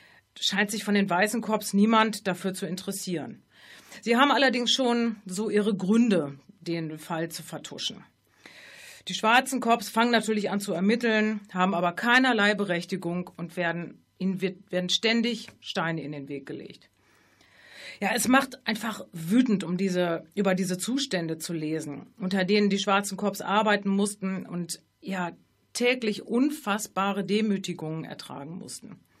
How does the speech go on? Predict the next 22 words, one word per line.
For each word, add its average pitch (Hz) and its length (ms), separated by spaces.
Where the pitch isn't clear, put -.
Darktown 240 560
ist 208 420
eher 196 380
ein, 185 420
ja, 175 200
klassischer 185 600
Polizeiroman. 160 920
Er 185 100
liest 277 300
sich 247 260
deswegen 226 420
manchmal 214 460
etwas 220 320
angestaubt. 175 1040
Allerdings 269 520
im, 233 220
im 240 160
besten 247 300
Sinne, 220 260
denn 185 160
es 190 140
passt 262 360